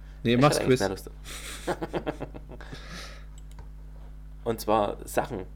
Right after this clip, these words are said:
Speaker 2: Du musst jetzt Sachen unterscheiden, Otni. Und Leute da draußen, hört ruhig mit, versucht mitzuraten. Ähm, ein paar Sachen sind einfach, ein paar Sachen kann ich nicht auf Deutsch <laughs> übersetzen.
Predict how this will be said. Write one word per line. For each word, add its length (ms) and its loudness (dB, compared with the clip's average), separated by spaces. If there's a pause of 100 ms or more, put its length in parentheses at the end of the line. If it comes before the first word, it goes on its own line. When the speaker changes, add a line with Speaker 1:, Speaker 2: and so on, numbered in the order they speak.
(140)
Speaker 2:
Du 80 -4
musst 180 -6
jetzt 120 -6
Sachen 180 2
unterscheiden, 440 -4
Otni. 300 -6 (280)
Und 220 -4
Leute 200 2
da 80 4
draußen, 480 2
hört 220 8
ruhig 180 0
mit, 260 0
versucht 340 -4
mitzuraten. 580 4 (540)
Ähm, 500 0 (180)
ein 80 -8
paar 140 2
Sachen 240 -2
sind 140 4
einfach, 420 2
ein 120 -8
paar 140 0
Sachen 240 2
kann 160 0
ich 120 -4
nicht 100 -4
auf 120 -2
Deutsch 280 8
<laughs> 20 -10
übersetzen. 540 2